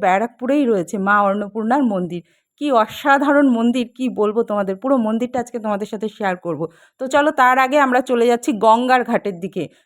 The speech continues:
কারণ একদম ওয়েদার খারাপ, বেশিক্ষণ আমরা মানে, আহ, থাকতে পারবো না, কারণ ওয়েদার খারাপ, খুব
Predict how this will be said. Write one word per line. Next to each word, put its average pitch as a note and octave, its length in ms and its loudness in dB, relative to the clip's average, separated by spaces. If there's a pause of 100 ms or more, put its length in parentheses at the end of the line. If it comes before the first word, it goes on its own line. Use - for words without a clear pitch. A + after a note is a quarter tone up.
(140)
কারণ G#3+ 220 2 (260)
একদম A3 340 0 (220)
ওয়েদার A3+ 400 2 (120)
খারাপ, F#3+ 280 2 (140)
বেশিক্ষণ C4+ 1000 -4 (120)
আমরা A#3+ 180 2 (160)
মানে, A#3 180 -2 (120)
আহ, G3+ 500 0 (160)
থাকতে A#3 280 -4
পারবো A3+ 300 2
না, C4+ 40 2 (100)
কারণ A#3 180 -2 (100)
ওয়েদার G#3 280 0 (100)
খারাপ, B3 300 2
খুব B3 100 -6